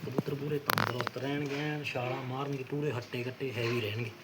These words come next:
ਕੋਈ ਖੁੱਡਿਆਂ ਦੇ ਨੇੜੇ ਤੇੜੇ ਬਿਮਾਰੀ ਨਹੀਂ ਆਉਂਦੀ। ਜਿਹੜਾ ਵੀਰ ਇਹ ਮਿੱਟੀ ਬਣਾ ਗਿਆ ਬਾਈ, ਆਪਣੀ ਵੀਡੀਓ ਦੇਖ ਲਿਓ ਸਾਰੇ ਭਰਾ ਧਿਆਨ ਨਾਲ, ਕੀ ਕੀ ਆਪਾਂ ਸਮਾਨ ਲਿਆਂਦਾ। ਸਮਾਨ ਸਾਰਾ ਸਾਢੇ ਛੇ, ਸੱਤ ਸੌ ਦਾ ਆਇਆ ਹੋਣਾ ਹਨਾ?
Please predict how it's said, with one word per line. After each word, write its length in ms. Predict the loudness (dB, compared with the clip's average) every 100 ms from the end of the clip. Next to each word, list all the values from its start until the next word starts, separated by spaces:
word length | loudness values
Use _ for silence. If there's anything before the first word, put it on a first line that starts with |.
| -16 -16 -16 -12 -10 -2
ਕੋਈ 180 | 0 0
ਖੁੱਡਿਆਂ 260 | -2 0
ਦੇ 80 | 2
ਨੇੜੇ 240 | 2 2
ਤੇੜੇ 220 | 0 0 0
ਬਿਮਾਰੀ 380 | 0 -2 0
ਨਹੀਂ 100 | 0
ਆਉਂਦੀ। 200 | 0 0 -4 -6 -8 -8 -6 0
ਜਿਹੜਾ 220 | 4 6
ਵੀਰ 240 | 8 8 6
ਇਹ 100 | 4 0 -4 -6 -12 -12 -12 -4 -2
ਮਿੱਟੀ 240 | 4 6
ਬਣਾ 300 | 6 2 0
ਗਿਆ 160 | 0 0
ਬਾਈ, 160 | -2 -2 -8 -14 -16 -12 -8 -6 -4
ਆਪਣੀ 260 | -4 0 2
ਵੀਡੀਓ 300 | 2 2 4
ਦੇਖ 220 | 4 4
ਲਿਓ 100 | 2
ਸਾਰੇ 220 | 0 0
ਭਰਾ 200 | 2 0 0
ਧਿਆਨ 180 | 0 2
ਨਾਲ, 160 | 0
ਕੀ 180 | 0 -2
ਕੀ 140 | 0 0
ਆਪਾਂ 140 | 0
ਸਮਾਨ 280 | 0 2 2
ਲਿਆਂਦਾ। 220 | 2 0
ਸਮਾਨ 300 | 2 2 2
ਸਾਰਾ 240 | 0 0
ਸਾਢੇ 340 | 0 0 0 4
ਛੇ, 140 | 4
ਸੱਤ 320 | 2 0 0
ਸੌ 140 | 2 4
ਦਾ 60 |
ਆਇਆ 120 | 4 4
ਹੋਣਾ 160 | 4
ਹਨਾ? 160 | 4